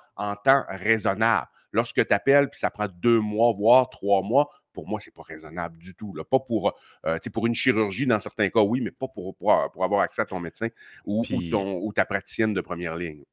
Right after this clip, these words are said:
Speaker 2: la mesure, là, l-, j'avais vu des chiffres pour la région de Bellechasse, parce que ma femme pratique dans Bellechasse, évidemment, comme, comme pharmacienne, fait que j'avais le, le, les chiffres à ce moment-là, puis il y avait eu des départs de médecins importants dans la région. Tu sais, mais Bellechasse, c'est genre trente-cinq mille personnes,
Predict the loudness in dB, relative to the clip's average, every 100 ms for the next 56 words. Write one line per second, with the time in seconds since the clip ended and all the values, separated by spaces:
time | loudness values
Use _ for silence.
0 | _ 0 2 4 4 4 0 2 6 6
1 | 4 -2 -8 -4 0 0 2 0 0 -4
2 | -2 2 2 2 -2 -4 -2 -4 -2 -2
3 | -2 -6 -8 -8 -8 -8 -6 -2 -2 -2
4 | -4 -4 -6 -6 -8 -8 -8 -8 -8 -10
5 | -8 -8 -8 -8 -8 -8 -8 -8 -6 -4
6 | -4 -4 -6 -6 -6 -6 -6 -8 -8 -8
7 | -10 -10 -10 -6 -6 -4 -2 -2 -2 -2
8 | -2 -2 -2 -2 -4 -6 -18 -12 -4 -2
9 | 2 4 4 6 8 8 6 2 -2 -2
10 | 0 0 0 -2 0 -2 -2 -4 -4 -8
11 | -8 -6 -6 -6 -6 -2 -2 -2 _ -8
12 | -4 0 0 0 -6 -6 -8 -6 -6 -2
13 | -2 -4 -6 -6 -6 -8 -8